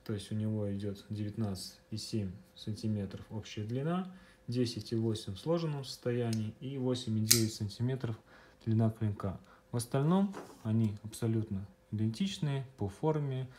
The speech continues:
по механизму. Ну, ещё различие, да, поскольку здесь полностью металлический корпус, здесь замок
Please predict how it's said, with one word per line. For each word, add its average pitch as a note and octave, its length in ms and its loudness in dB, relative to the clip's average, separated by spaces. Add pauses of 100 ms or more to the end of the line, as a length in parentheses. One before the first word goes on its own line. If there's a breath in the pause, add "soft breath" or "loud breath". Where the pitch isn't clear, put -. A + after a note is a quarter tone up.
(340 loud breath)
по G2 1300 0 (760)
механизму. A#2 1000 2
Ну, F3+ 100 6
ещё D3+ 280 4
различие, B2 540 2
да, C3+ 100 2
поскольку A2+ 400 -2
здесь A2 260 0
полностью A2 520 -2
металлический G#2+ 580 -4
корпус, E3 480 -6 (320 loud breath)
здесь C3+ 260 -6 (260 loud breath)
замок A2+ 320 0